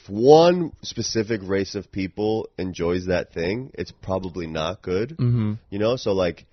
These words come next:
Speaker 2: <laughs>
Speaker 1: for example, like, you know when you see, like, uh, when you go to, like, a Chinese restaurant and it's all Asians,
Speaker 2: Mm-hmm.
Speaker 1: it's probably
Speaker 2: You're like,
Speaker 1: banging.
Speaker 2: yes.
Speaker 1: It's probably banging
Speaker 2: Yes,
Speaker 1: Chinese
Speaker 2: absolutely.
Speaker 1: food.
Speaker 2: Absolutely.
Speaker 1: And, like, but somebody mentioned, like, if it's, like, if, like, it's, if it's, like, a Russian restaurant
Speaker 2: Mm-hmm.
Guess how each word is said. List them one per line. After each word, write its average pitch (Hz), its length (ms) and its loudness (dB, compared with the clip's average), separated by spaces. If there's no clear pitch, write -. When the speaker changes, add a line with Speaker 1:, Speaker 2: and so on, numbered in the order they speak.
Speaker 2:
<laughs> - 360 -8
Speaker 1:
for 104 140 4
example, 98 440 2
like, 90 300 0
you 117 60 0
know 139 100 6
when 123 100 2
you 101 80 -2
see, 107 200 -4
like, 90 240 -2
uh, 80 440 0
when 98 120 -4
you 98 40 2
go 107 80 4
to, 98 80 0
like, 90 120 2
a 85 40 -2
Chinese 92 360 -2
restaurant 82 540 -2
and 80 100 -2
it's - 80 -8
all 90 200 2
Asians, 92 520 -4
Speaker 2:
Mm-hmm. 120 260 6
Speaker 1:
it's - 100 -10
probably 127 200 6
Speaker 2:
You're 113 80 4
like, 107 40 6
Speaker 1:
banging. 87 380 2
Speaker 2:
yes. 131 240 2
Speaker 1:
It's - 60 -20
probably 104 200 2
banging 127 160 4
Speaker 2:
Yes, - 120 -4
Speaker 1:
Chinese 160 160 0
Speaker 2:
absolutely. 120 520 2
Speaker 1:
food. 120 160 -14
Speaker 2:
Absolutely. - 480 -4
Speaker 1:
And, 90 80 -4
like, 85 240 -2
but 92 140 -4
somebody 98 240 0
mentioned, 90 360 -2
like, 82 200 -4
if 82 140 -4
it's, 92 220 -4
like, 87 300 -4
if, - 140 -20
like, 98 100 0
it's, - 140 -8
if 90 160 -4
it's, 95 100 -4
like, 95 80 0
a 85 100 0
Russian 92 380 0
restaurant 120 640 -2
Speaker 2:
Mm-hmm. 127 440 -2